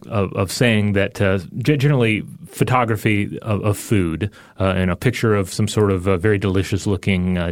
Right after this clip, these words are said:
dish or, or a beverage or something, uh, is therefore, therefore should be, uh, compared to pornography, which is a weird pairing because pornography is incredibly, uh, divisive in, in culture. There, it is a,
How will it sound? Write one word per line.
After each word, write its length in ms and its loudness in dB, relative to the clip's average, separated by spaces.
dish 400 -2
or, 160 2
or 120 2
a 40 2
beverage 400 -2
or 60 0
something, 420 -4
uh, 220 0
is 280 0
therefore, 680 2
therefore 320 2
should 180 0
be, 380 2
uh, 140 0
compared 500 0
to 280 0
pornography, 840 -4
which 180 2
is 120 2
a 80 2
weird 540 2
pairing 480 0
because 400 0
pornography 680 2
is 360 0
incredibly, 920 0
uh, 340 0
divisive 720 0
in, 280 4
in 140 0
culture. 340 2
There, 120 4
it 220 0
is 140 2
a, 160 0